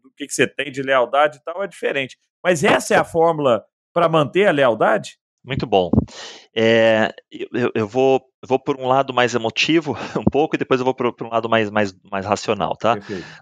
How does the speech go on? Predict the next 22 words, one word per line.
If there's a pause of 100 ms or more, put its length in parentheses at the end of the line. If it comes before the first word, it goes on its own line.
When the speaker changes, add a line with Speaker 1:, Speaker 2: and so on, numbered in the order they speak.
Speaker 2:
No
lado
emotivo,
eu
acho
que
estamos
num
momento
em
que
as
pessoas
estão
começando
a
aceitar
novamente
escutar
boas
histórias,
tá?